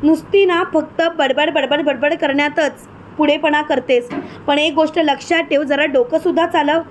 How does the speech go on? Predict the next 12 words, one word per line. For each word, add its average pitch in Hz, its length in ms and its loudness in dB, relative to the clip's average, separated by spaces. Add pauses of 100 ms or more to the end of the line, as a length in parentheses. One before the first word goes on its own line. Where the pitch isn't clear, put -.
(240)
अगं, 254 200 2
हे 330 200 2
सर्व 359 320 0
कुणी 370 320 2
केलं 349 260 2
असेल 311 460 0 (240)
हे 349 120 2
या 359 160 2
सीसीटीव्हीमध्ये 359 760 2
कैद 359 300 0
असेल 359 340 2
ना?" 381 180 2